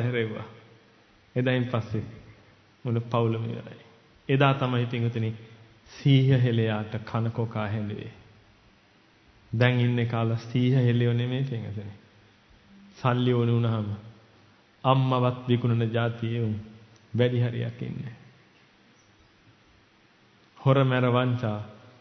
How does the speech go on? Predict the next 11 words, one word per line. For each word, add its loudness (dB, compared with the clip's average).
සුරා 6
සූදු -2
දුරාචාර. -2
පින්වතුනි, -2
අල්ලපු 0
ගෙදර -4
ගෑණියටවත් 0
ඉන්න 0
දෙන්නේ -2
නැති -4
තරම්. -10